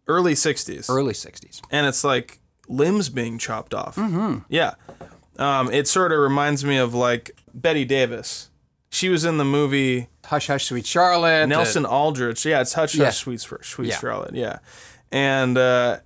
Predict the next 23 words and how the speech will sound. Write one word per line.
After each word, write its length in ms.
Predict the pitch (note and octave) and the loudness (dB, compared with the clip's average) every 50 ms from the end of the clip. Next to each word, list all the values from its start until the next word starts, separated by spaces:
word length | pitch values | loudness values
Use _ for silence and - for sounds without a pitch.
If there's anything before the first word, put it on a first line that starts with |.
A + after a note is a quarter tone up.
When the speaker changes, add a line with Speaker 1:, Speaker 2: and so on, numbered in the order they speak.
| _ _ _ _ _ _ - | _ _ _ _ _ _ -4
Speaker 1:
when 180 | - D#3+ E3+ F3 | -2 0 2 2
you 80 | E3 D3+ | 4 2
were 80 | C3+ | 2
telling 340 | - - F#3 G#3 A3+ A3 D#3+ | 2 0 0 2 2 2 2
me 120 | C3+ B2+ | 2 0
about 240 | B2 B2 B2 A#2+ A#2+ | 0 0 0 0 2
it, 80 | A#2+ A#2+ | 0 0
it 80 | A#2 | -2
just 240 | A#2 C3 C3 - - | -2 -4 -6 -4 -4
reminded 500 | B2+ A#2+ A#2+ B2 B2 C3 C3 C3 B2+ A#2+ | -4 -2 0 0 0 0 0 -2 -2 -2
me 160 | A#2+ A#2+ A#2+ | -2 -2 -2
of 160 | A#2 A2 A2 - | -4 -4 -4 -2
that, 320 | B2+ B2+ B2+ A#2+ A#2 - | -2 0 0 0 -2 -2
that 140 | A#2+ A#2 - | -6 -8 -6
he's 260 | - D#3 D#3 C#3 - | -4 -4 -4 -4 -6
probably 580 | - - D#3 C#3+ C#3+ C#3+ C3+ B2 B2 B2 A#2+ A#2+ | -6 -2 0 2 2 2 2 0 0 0 0 0
the 160 | A#2+ A#2 A#2 | -2 -4 -6
extreme 800 | A#2 - - - - - - C3+ C3+ C#3 C#3+ C#3+ C#3 C3 B2 A#2+ | -6 -6 -4 -6 -6 -6 -6 -4 -2 -2 0 0 0 0 -2 -4
version 520 | A#2 B2 B2+ B2+ B2+ A#2+ B2 A#2 A#2 A2 | -4 -2 -2 -2 -2 -2 -4 -8 -6 -8
of 320 | G2 G2 G#2 G#2 - - - | -8 -10 -10 -12 -14 -8 -2
Speaker 2:
Yeah, 200 | D3+ E3 D#3+ - - | 2 2 2 2 2
and 180 | D3+ D3 C#3+ | 2 0 2
bad. 520 | G#2+ C#3 C3 C3+ C3+ A#2 G2 E2 - - | 0 0 0 2 2 2 0 -2 -6 -12